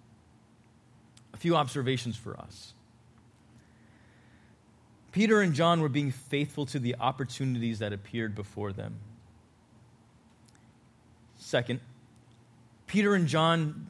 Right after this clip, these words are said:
um, I, I think I have a slide. If it, it'll, it'll come up in a second.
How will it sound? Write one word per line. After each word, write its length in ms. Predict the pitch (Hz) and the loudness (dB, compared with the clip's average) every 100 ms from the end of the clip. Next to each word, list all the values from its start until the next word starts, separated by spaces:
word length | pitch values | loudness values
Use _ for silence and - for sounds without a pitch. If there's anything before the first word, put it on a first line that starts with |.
| - | -8
um, 340 | 127 117 107 - | -4 -4 -6 -8
I, 140 | 147 151 | -8 -6
I 40 | |
think 120 | 156 175 | -4 -2
I 60 | |
have 140 | 151 131 | -2 -4
a 60 | |
slide. 340 | - 139 120 101 | -4 0 2 0
If 120 | 98 | -6
it, 160 | 107 101 | -10 -10
it'll, 160 | 113 | -8
it'll 120 | 113 | -8
come 180 | 107 113 | -6 -6
up 120 | 107 | -6
in 80 | 107 | -6
a 20 | |
second. 320 | 104 113 107 | -4 -4 -4